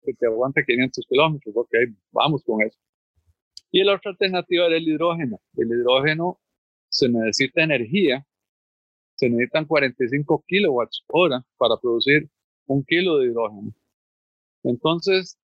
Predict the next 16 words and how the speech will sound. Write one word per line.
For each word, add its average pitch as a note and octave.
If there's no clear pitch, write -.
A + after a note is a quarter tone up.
hace C#3
cuatro C#3
años, D#3
una D3
máquina D#3+
que B2
convirtiera B2
un B2
kilo D#3
de D3+
hidrógeno, C3+
¿verdad? A#2+
Perdón, A#2+
que, B2+
que C3
convirtiera B2+